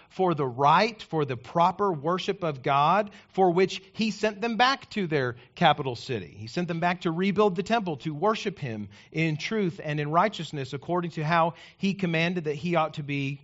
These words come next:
worshipped. We saw that through, uh, Ezra chapter four and the, the adversity that comes from the surrounding peoples, that God continues to encourage his people, even through opposition and challenges from outside.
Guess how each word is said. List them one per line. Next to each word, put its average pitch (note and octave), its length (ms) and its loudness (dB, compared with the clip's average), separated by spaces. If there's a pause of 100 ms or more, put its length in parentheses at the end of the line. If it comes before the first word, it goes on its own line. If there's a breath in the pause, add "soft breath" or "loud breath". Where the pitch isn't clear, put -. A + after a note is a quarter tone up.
(500 loud breath)
worshipped. D#3 520 0
We E3 120 -2
saw G3 380 4
that F3+ 240 -2
through, G#3+ 480 0
uh, D#3 300 2
Ezra F#3+ 280 0
chapter E3 440 -2
four F#3+ 480 0
and D3 340 -4 (240 loud breath)
the, D3+ 400 2
the D3 340 0
adversity D3+ 760 0
that C3 180 -10
comes F#3 360 0
from E3+ 220 -2
the D3+ 80 -2
surrounding F3 520 2
peoples, D3+ 400 -4
that E3+ 100 -6
God F#3 340 2
continues G3+ 400 -4
to G3+ 160 -2
encourage F#3 460 0
his G3 180 -6
people, C3 500 -6 (240 loud breath)
even G#3+ 320 2
through G#3 360 -2
opposition E3+ 880 0
and D3 340 -2
challenges D#3+ 600 0
from D3 360 -2 (300 loud breath)
outside. F3+ 760 4